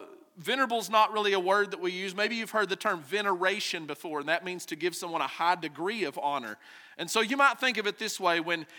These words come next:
when somebody, uh, does something like maybe they're being presented a medal of honor or something,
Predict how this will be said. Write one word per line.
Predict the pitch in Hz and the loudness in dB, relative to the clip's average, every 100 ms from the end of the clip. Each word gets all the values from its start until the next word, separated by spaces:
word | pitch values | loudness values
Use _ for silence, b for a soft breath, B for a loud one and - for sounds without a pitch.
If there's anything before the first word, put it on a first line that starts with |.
| B | B
when | - 202 | -2 0
somebody, | 190 247 254 254 233 202 165 b b | 2 4 4 2 0 -2 -6 b b
uh, | - 170 151 151 - - - | 6 6 6 2 -4 -20 -14
does | 156 226 220 | 0 2 4
something | 233 226 233 208 | 2 0 -2 2
like | 165 160 | 2 2
maybe | 185 185 | 0 -2
they're | 180 185 170 - - | 0 -2 -2 -10 -4
being | 180 185 | -2 -2
presented | - 180 127 185 180 | -4 -4 -2 -4 -2
a | 165 | -4
medal | 139 156 180 190 190 | -4 0 0 2 0
of | 147 143 | 0 -2
honor | 170 185 202 190 | 4 4 4 0
or | |
something, | 190 214 202 - 208 | 0 -2 -2 -2 -6